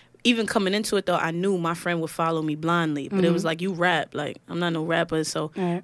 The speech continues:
Speaker 1: I prepared to go solo. Did,
Speaker 2: Right.
Speaker 1: did you prepare for that?
Speaker 2: I mean, I've been doing this my whole life. So it
Speaker 1: Okay.
Speaker 2: was like, if it ever happened, whenever it happened, I knew I would figure it out like this.
Speaker 1: Okay.
Speaker 2: So it, it, it kind of worked out on its own, I guess
Speaker 1: Mm-hmm.
Speaker 2: I would say.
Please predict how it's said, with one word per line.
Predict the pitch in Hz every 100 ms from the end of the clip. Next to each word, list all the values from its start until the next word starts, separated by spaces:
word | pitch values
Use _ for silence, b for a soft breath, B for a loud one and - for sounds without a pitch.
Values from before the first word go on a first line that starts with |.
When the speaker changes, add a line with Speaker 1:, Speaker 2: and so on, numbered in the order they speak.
| -
Speaker 1:
I | 190
prepared | 214 160 - 185 196 165 - -
to | 165
go | 160 151
solo. | - 156 143 143
Did, | 170
Speaker 2:
Right. | 185 175
Speaker 1:
did | 165
you | 175
prepare | 170 170 220 220
for | 165
that? | 151 165 -
Speaker 2:
I | 214
mean, | 240 240
I've | 311
been | 330
doing | 226 233
this | 220 196
my | 196
whole | 196
life. | 185 185 170 160
So | - 185
it | 175
Speaker 1:
Okay. | 180
Speaker 2:
was | 180 170
like, | 180 175 165 - b b b -
if | 214
it | 214
ever | 233 226
happened, | 185 214 220 254 233
whenever | 208 226 220
it | 220
happened, | 220 220 220
I | 190
knew | 190 202
I | 185
would | 175
figure | 202 175
it | 170
out | 165
like | 165 165
this. | 165 151 -
Speaker 1:
Okay. | - 139 -
Speaker 2:
So | - 208 202
it, | 202 208
it, | 214 208 233
it | 220
kind | 240 233
of | 214 175 160
worked | 196 202 208
out | 202 202
on | 190 190
its | 175
own, | 196 202 208 220
I | 214
guess | 214 208
Speaker 1:
Mm-hmm. | 226
Speaker 2:
I |
would | 214
say. | 214 220